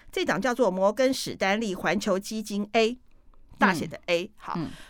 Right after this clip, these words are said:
Speaker 1: 那我也买了三千块，是不是一个月就六千块了？
Speaker 2: 嗯。
Speaker 1: 好，我大概扣了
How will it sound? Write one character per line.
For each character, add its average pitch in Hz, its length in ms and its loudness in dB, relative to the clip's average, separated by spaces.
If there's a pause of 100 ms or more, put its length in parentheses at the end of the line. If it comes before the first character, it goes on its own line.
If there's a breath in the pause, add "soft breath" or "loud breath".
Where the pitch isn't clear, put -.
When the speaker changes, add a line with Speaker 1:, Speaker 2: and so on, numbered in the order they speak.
Speaker 1:
那 294 120 4
我 214 100 4
也 226 80 6
买 214 160 2
了 - 60 -12
三 139 200 -6
千 123 200 -8
块， - 260 -12 (140 soft breath)
是 - 140 -4
不 185 40 2
是 170 60 -2
一 220 60 -2
个 208 80 2
月 208 80 4
就 208 100 -2
六 185 180 -2
千 - 240 -10
块 - 300 -12
了？ - 80 -18 (160)
Speaker 2:
嗯。 185 180 -2
Speaker 1:
好， - 160 -8 (300 loud breath)
我 254 80 2
大 349 80 4
概 370 80 6
扣 359 220 4
了 214 60 4